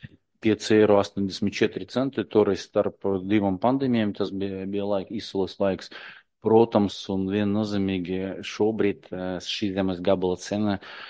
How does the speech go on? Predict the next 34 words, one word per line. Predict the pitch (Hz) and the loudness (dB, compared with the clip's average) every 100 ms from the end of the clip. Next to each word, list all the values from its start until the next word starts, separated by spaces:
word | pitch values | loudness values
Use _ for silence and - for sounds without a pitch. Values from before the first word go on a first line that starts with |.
| - - | -10 -4
nu, | 92 | -2
vismaz | 92 - 98 - - | -2 0 0 0 -6
tur, | - 78 _ - | -14 -14 _ -10
es, | 90 87 - - | -6 -6 -10 -10
nu, | 90 98 98 | -6 -4 -4
es, | 87 - | -6 -8
ja | - 92 87 | -4 -4 -4
es | - | -4
nemaldos, | 104 92 92 85 - | -2 -2 -4 -6 -6
nu, | 87 | -4
trīs | - 98 - | 0 0 2
reizes | 92 85 82 - | 2 2 0 0
lielāka | 92 85 78 78 | 2 2 0 -6
varētu | 76 90 - - 80 | -4 -2 -2 -6 -6
būt, | 80 78 | -4 -2
ja? | 90 98 104 | 0 0 0
Ja | 85 | 0
mēs | 85 82 - | 0 -2 -6
atkal | 73 87 - - 87 92 | -4 -2 -4 -4 -4 0
virzīsim | 95 87 - 90 87 | 0 0 -2 -4 -2
uz | 82 | -2
jauno | 87 92 92 92 87 | -4 2 2 4 0
izsolu | 87 - - 78 | -2 -4 -8 -8
šo | - 85 | -6 -6
zemes | 85 80 80 | -4 -6 -6
gabalu. | 85 80 80 - - - - _ - | -6 -6 -6 -12 -18 -20 -20 _ -2
Man | 95 | 0
pat, | 95 98 _ _ _ _ 95 | 2 0 _ _ _ _ -2
pat, | 92 - _ _ _ _ - | -2 -4 _ _ _ _ 0
pat | 110 - | 2 2
es | 107 101 | -2 0
domāju, | 104 101 95 | 0 0 -2
ka | 92 90 | 0 2
vairāk. | 87 82 80 | 2 0 -8